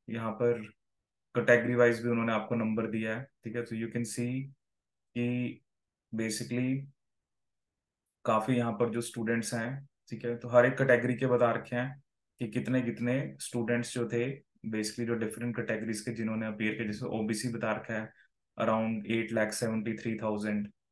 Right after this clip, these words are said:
ठीक है, एससी टू lakh ninety four thousand, एसटी वन lakh ट्वेंटी सिक्स थाउजेंड, जनरल कैटेगरी फ़ाइव लाख नाइंटी टू थाउजेंड and ईडब्ल्यूएस वन लाख फिफ्टी टू थाउजेंड। तो ये just एक आपको उन्होंने कैटेगरी वाइज भी बता रखा है।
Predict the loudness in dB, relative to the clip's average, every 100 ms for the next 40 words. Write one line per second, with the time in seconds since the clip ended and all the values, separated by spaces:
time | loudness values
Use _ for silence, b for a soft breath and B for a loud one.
0 | _ -12 -10 -12 -16 _ _ _ _ _
1 | _ 0 2 2 0 0 0 2 0 2
2 | 0 0 -2 -4 -4 -2 -2 -2 0 0
3 | -2 -2 -2 0 0 -2 -2 -4 -4 -4
4 | -6 -8 -6 -4 -4 -4 -6 -10 _ _
5 | _ _ _ _ -2 4 6 4 2 0
6 | 2 0 0 0 0 0 0 0 0 0
7 | -2 -6 -4 -4 -2 0 0 -2 -6 _
8 | -2 -2 0 2 2 2 0 -2 -2 -2
9 | 0 0 0 -4 -8 -6 -2 -2 -2 -4
10 | -4 -4 -2 0 0 -2 -4 -4 -6 -4
11 | -4 -4 -10 _ _ _ _ -2 -2 0
12 | 0 0 0 0 2 2 2 2 2 0
13 | -4 -2 0 0 -2 -8 -8 -10